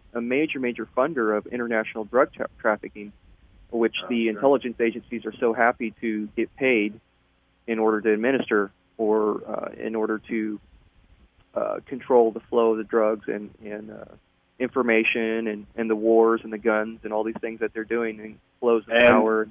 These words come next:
Speaker 1: which
Speaker 2: and
Speaker 1: family has
Speaker 2: people.
Speaker 1: control for this many years and so on and so forth.
Speaker 2: Right, and people, don't forget.
Speaker 1: Yeah, yeah, of course.
Speaker 2: Right.
Speaker 1: So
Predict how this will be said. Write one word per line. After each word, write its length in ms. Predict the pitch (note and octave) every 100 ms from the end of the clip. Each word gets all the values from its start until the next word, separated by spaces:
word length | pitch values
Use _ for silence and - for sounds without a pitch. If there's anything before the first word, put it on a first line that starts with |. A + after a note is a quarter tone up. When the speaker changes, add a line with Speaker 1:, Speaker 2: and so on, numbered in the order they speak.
| -
Speaker 1:
which 120 | A#2
Speaker 2:
and 120 | A#2+
Speaker 1:
family 320 | B2 A2+ A2+
has 160 | A2+ A2+
Speaker 2:
people. 260 | C#3+ C#3 A2+
Speaker 1:
control 200 | A#2 A2
for 120 | -
this 140 | A2+ A2
many 160 | A2+ A2
years 320 | A2 G#2+ G#2+
and 80 | G2+ -
so 100 | A2+
on 60 |
and 80 | G2+ -
so 140 | A2+
forth. 260 | - - - _ _ _ _ _ -
Speaker 2:
Right, 300 | G2+ G2 G2
and 300 | A2+ A2+ A2
people, 460 | A2+ F#2+ G2 F2+ - _
don't 160 | F2+ F2
forget. 400 | F#2 F2+ F2+ -
Speaker 1:
Yeah, 120 | - - _ - - - - -
yeah, 120 | A2+
of 100 | A2+
course. 180 | - A#2
Speaker 2:
Right. 240 | F#2+ G2 - -
Speaker 1:
So 240 | C#3+ C3